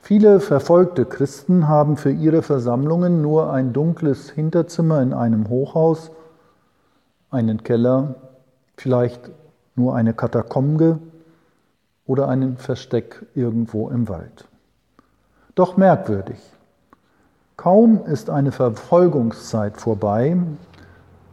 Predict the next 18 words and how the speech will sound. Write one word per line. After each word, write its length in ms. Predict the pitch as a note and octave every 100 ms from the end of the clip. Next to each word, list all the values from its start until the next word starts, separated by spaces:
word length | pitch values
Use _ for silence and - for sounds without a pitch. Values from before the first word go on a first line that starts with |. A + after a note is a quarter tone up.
| - _ _
kaum 380 | - D3+ G3 F3+
haben 320 | E3+ D#3 D3
die 160 | B2 A#2
Christen 840 | - D3 D3 - - E3+ F3 D3+
ein 240 | C3+ A2+
wenig 460 | G#2 A2 G#2+ G#2 -
Geld 480 | A#2 A2 D3+ D#3+ -
in 160 | D#3+
der 160 | A#2+ A#2
Tasche, 340 | - B2+ F#3
da 220 | D#3 C#3+ C3+
sammeln 460 | A#2+ A#2+ D#3 E3+
sie 140 | E3 E3+
schon 360 | - F3+ F#3+
und 240 | D3+ B2 -
geben 340 | C3 C#3 C3+
viel 480 | C3 - A3+ A3 C#3+
dafür, 720 | A2+ A2 C3 - F#3+ F#3+ G3